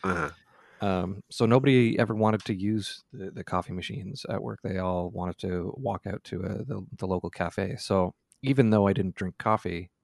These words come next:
Speaker 2: I would go for the walk and have the conversation there and just not order anything and have the conversation on the way back. So I never felt like I was missing out by not spending money.
Speaker 1: Yeah, that's
Speaker 2: Uh,
Speaker 1: a
Speaker 2: hang
Speaker 1: nicer
Speaker 2: on, hang,
Speaker 1: story.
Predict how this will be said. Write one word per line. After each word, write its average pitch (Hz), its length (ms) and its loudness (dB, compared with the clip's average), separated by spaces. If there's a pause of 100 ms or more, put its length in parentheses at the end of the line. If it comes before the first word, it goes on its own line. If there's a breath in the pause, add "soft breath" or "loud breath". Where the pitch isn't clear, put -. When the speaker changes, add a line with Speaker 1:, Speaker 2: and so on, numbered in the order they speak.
(120)
Speaker 2:
I 98 500 -6
would 123 200 -12
go 98 180 -4
for 98 120 -6
the 87 60 -6
walk 98 420 -4 (340)
and 90 340 -8
have 92 220 -4
the - 60 -20
conversation 92 600 -6
there 87 260 -2
and 85 160 -6
just - 200 -12
not 87 160 -6
order 95 240 -6
anything 98 380 -10
and 92 180 -12 (400 soft breath)
have 98 180 -6
the 95 60 -8
conversation 92 540 -6
on 92 40 -12
the 95 60 -12
way 87 140 -6
back. 90 380 -8
So - 240 -14 (560)
I 101 60 -6
never 98 160 0
felt - 240 -6
like - 140 -12
I 90 40 -4
was 87 120 -6
missing 90 340 -6
out 101 220 -4
by 113 100 -4
not 107 240 -4 (180)
spending 110 380 -4
money. 117 240 -2 (640 soft breath)
Speaker 1:
Yeah, 90 340 2 (500)
that's - 340 -4
Speaker 2:
Uh, 208 160 2 (360)
Speaker 1:
a - 40 -12 (140)
Speaker 2:
hang 98 140 4
Speaker 1:
nicer 104 160 6
Speaker 2:
on, 92 60 4
hang, - 20 2
Speaker 1:
story. 95 320 2